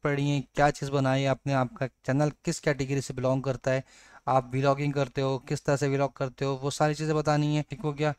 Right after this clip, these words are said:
स्टेप थ्री आपने क्या करना है, स्टेप थ्री आपने ये करना है कि आपने अपने सॉफ्टवेयर का बताना है। सॉफ्टवेयर कौन सा सॉफ्टवेयर,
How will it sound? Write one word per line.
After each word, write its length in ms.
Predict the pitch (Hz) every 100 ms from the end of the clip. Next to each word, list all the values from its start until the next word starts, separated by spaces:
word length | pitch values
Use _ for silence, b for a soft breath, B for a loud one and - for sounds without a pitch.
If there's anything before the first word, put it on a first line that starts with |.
| _ _ _
स्टेप 460 | 156 - - 190 196 _
थ्री 220 | 180 180
आपने 300 | 175 165 170
क्या 140 | 165 156
करना 260 | 156 160
है, 120 | 165 -
स्टेप 580 | 156 - _ - 156 165 -
थ्री 200 | 165 165
आपने 260 | 156 -
ये 120 | 151 151
करना 280 | 147 147
है 60 | 156
कि 80 | 156
आपने 340 | 135 135 151
अपने 240 | 143 - 170
सॉफ्टवेयर 540 | - 135 - - 147
का 80 | 143
बताना 380 | 120 113 104 104
है। 40 |
सॉफ्टवेयर 360 | 135 - 170 165
कौन 160 | 165
सा 100 | 156
सॉफ्टवेयर, 460 | 156 165 - 170 165